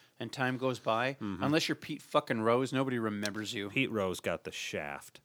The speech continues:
Speaker 2: That guy was talented. He didn't do drugs. He just bet on his team, and they give him a lifetime ban.
Speaker 1: Yeah, but
Speaker 2: He
Speaker 1: he,
Speaker 2: got
Speaker 1: he,
Speaker 2: the
Speaker 1: he pissed
Speaker 2: major
Speaker 1: somebody
Speaker 2: shaft.
Speaker 1: off.
Speaker 2: Oh, of course he
Speaker 1: You know
Speaker 2: did.
Speaker 1: he did.
Speaker 2: Yeah,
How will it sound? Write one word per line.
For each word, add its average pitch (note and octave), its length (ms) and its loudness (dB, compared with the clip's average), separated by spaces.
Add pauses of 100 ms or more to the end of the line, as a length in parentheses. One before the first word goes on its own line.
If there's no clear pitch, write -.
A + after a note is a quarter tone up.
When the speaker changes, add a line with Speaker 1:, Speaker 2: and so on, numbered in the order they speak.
(120)
Speaker 2:
That B2 180 4
guy C3+ 120 4
was A#2 140 0
talented. A#2 460 -2
He F#2+ 100 -6
didn't G2+ 200 -4
do A2 120 -4
drugs. G2+ 420 -2
He C3 80 -6
just - 240 -8
bet C3 200 2
on A#2+ 160 -2
his A2+ 200 -6
team, D#2+ 500 -6 (320)
and G2+ 120 -2
they F#2 100 -2
give F2 160 -6
him F#2+ 100 -4
a F2+ 80 -2
lifetime E2 480 -6
ban. - 320 -14 (400)
Speaker 1:
Yeah, F#2+ 440 0
but G#2+ 100 0
Speaker 2:
He B2+ 60 6
Speaker 1:
he, E3+ 80 6
Speaker 2:
got C3 120 4
Speaker 1:
he, F#3 160 6
Speaker 2:
the E3 60 0
Speaker 1:
he G3 140 2
pissed E3 120 0
Speaker 2:
major D3 80 6 (120)
Speaker 1:
somebody A#2 300 2
Speaker 2:
shaft. F2 100 -2
Speaker 1:
off. - 340 -12
Speaker 2:
Oh, G#2 120 4
of E2 120 -4
course A2+ 260 -2
he F#2+ 100 -4
Speaker 1:
You C#3 60 2
know A2+ 220 2
Speaker 2:
did. F#2 120 -6
Speaker 1:
he G2 60 -10
did. - 80 -12
Speaker 2:
Yeah, C#2 240 -6